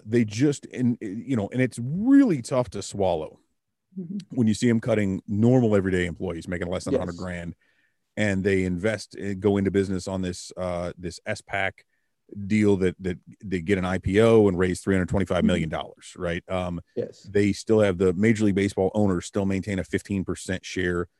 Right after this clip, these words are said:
Speaker 1: in BAMTech, which is a streaming
Speaker 2: Mm-hmm.
Speaker 1: service that operates Disney Plus and, and just a lot, the N H L
Speaker 2: Yes.
Speaker 1: and a, a ton of other stuff,
Speaker 2: Yes.
Speaker 1: right? So it, it just doesn't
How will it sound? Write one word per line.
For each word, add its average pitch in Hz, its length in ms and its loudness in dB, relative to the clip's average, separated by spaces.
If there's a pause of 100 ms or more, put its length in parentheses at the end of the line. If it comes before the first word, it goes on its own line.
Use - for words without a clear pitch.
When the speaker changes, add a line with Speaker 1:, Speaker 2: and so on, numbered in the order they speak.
(220)
Speaker 1:
in 98 180 0
BAMTech, 92 540 -2
which 85 160 -10
is 85 140 -8
a 85 60 -10
streaming 95 360 -2
Speaker 2:
Mm-hmm. 82 60 -8
Speaker 1:
service 87 240 -2
that 90 100 -4
operates 85 380 -6
Disney 90 340 -4
Plus 90 340 -2
and, 90 120 -6
and 87 240 -6 (540)
just - 280 -8
a 92 60 -10
lot, 92 320 -4
the - 120 -12
N 90 60 -8
H 90 160 -4
L 90 220 -2
Speaker 2:
Yes. 85 60 -4
Speaker 1:
and 85 100 -8
a, 95 140 -8
a 95 40 -4 (280)
ton 160 280 4
of 104 100 4
other 90 140 -2
stuff, 240 140 -2
Speaker 2:
Yes. - 100 -2
Speaker 1:
right? 101 160 -2
So 101 220 0 (1300)
it, 135 240 -2
it 131 200 -4
just 139 640 0 (400)
doesn't 120 540 2